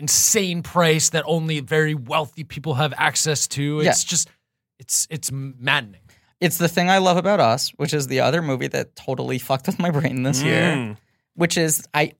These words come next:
Speaker 2: I bu-
Speaker 3: I'm ready to watch that again.
Speaker 2: I am
Speaker 3: Yeah, yeah.
Speaker 2: very
Speaker 3: I
Speaker 2: ready
Speaker 3: have
Speaker 2: to
Speaker 3: the
Speaker 2: watch that
Speaker 3: Blu-ray.
Speaker 2: again.
Speaker 3: Yeah, yeah, yeah.
Speaker 2: I got the four K Steelbook.
Speaker 3: Okay.
Speaker 2: Uh, it's really nice.
Speaker 3: That's
Speaker 2: Glossy
Speaker 3: why
Speaker 2: finish.
Speaker 3: you, what's the matter of life to you? The meaning of life.
Speaker 2: Getting some good Steelbooks.
Speaker 3: It's like the people we love and the things, you know, we, the things we feel, and also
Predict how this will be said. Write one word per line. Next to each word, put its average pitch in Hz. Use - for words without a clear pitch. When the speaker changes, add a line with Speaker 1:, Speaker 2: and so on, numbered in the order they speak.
Speaker 2:
I 196
bu- 240
Speaker 3:
I'm 170
ready 143
to 107
watch 104
that 78
again. 73
Speaker 2:
I 165
am 120
Speaker 3:
Yeah, 95
yeah. 123
Speaker 2:
very 151
Speaker 3:
I 135
Speaker 2:
ready 131
Speaker 3:
have 151
Speaker 2:
to -
Speaker 3:
the 147
Speaker 2:
watch 143
that 120
Speaker 3:
Blu-ray. 104
Speaker 2:
again. 104
Speaker 3:
Yeah, 110
yeah, 104
yeah. 240
Speaker 2:
I 233
got 156
the 120
four 110
K -
Steelbook. -
Speaker 3:
Okay. 254
Speaker 2:
Uh, 131
it's 135
really 139
nice. -
Speaker 3:
That's 196
Speaker 2:
Glossy 185
Speaker 3:
why 190
Speaker 2:
finish. 127
Speaker 3:
you, 117
what's 214
the 185
matter 175
of 127
life 147
to 123
you? 139
The 104
meaning 131
of 110
life. 104
Speaker 2:
Getting 208
some 165
good 143
Steelbooks. 143
Speaker 3:
It's 170
like 156
the 143
people 170
we 151
love 127
and 113
the 113
things, 113
you 113
know, 104
we, 107
the 101
things 110
we 98
feel, 98
and 117
also 120